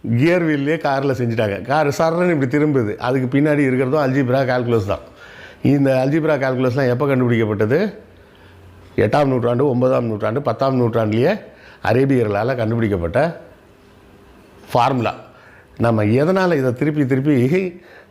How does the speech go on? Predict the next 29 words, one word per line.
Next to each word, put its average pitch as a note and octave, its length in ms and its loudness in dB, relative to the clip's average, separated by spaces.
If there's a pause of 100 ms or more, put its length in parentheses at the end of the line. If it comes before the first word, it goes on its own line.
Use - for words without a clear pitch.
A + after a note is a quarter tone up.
(220)
இது B2 160 2
வந்து A#2+ 880 0
சும்மா D#3+ 320 -2
வந்து C3+ 360 0
இது B2+ 100 2
குரானுக்கு C#3+ 640 0
சப்போர்ட் B2+ 240 -2
பண்ணுறது, A#2 220 0
இது B2+ 360 0
முஸ்லீம்ஸுக்கு B2+ 580 0
சப்போர்ட் B2+ 220 0
பண்ணுறதுலாம் A#2 440 2
கிடையாது. G#2 300 -2 (340)
இது A#2 200 4
வந்து A#2+ 280 0
சயின்ஸுக்கு D#3 480 0
சப்போர்ட் A2+ 360 -2
பண்ணுறது. F2 320 -4 (760)
சயின்ஸை D#3 760 0 (140)
இன்னைக்கு D3 500 2
நம்ம B2 220 0
பயன்படுத்தக்கூடிய B2+ 800 0
பொருள்களில் A#2 540 0
இருக்கக்கூடிய G2+ 540 -2 (500)
தொண்ணூறு F#3 500 2
சதவீதமான A#2+ 680 0
விஞ்ஞான C3 380 0
கண்டுபிடிப்புகள் A2+ 640 0
அனைத்துமே B2+ 840 0